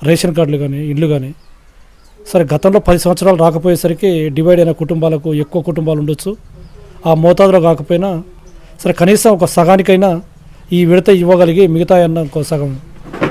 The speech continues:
ఇవ్వడానికి అవకాశం ఉన్న కాడల్లా మేము ప్రయత్నం చేసినాం. అరువులనే పార్టీలు కాకుండా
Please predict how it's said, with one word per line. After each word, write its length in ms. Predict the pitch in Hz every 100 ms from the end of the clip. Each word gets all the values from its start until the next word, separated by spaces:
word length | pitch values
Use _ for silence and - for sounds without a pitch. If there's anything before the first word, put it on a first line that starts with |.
| -
ఇవ్వడానికి 360 | 180 190 185
అవకాశం 360 | 175 175 190 175 170
ఉన్న 100 | 165
కాడల్లా 440 | 160 160 175 185 165 - - - -
మేము 140 | 170 160
ప్రయత్నం 380 | 165 165 175
చేసినాం. 300 | 160 156 185 185
అరువులనే 560 | 165 175 175 170 156 147 - - - -
పార్టీలు 360 | 175 180 202 170
కాకుండా 400 | 170 165 170 196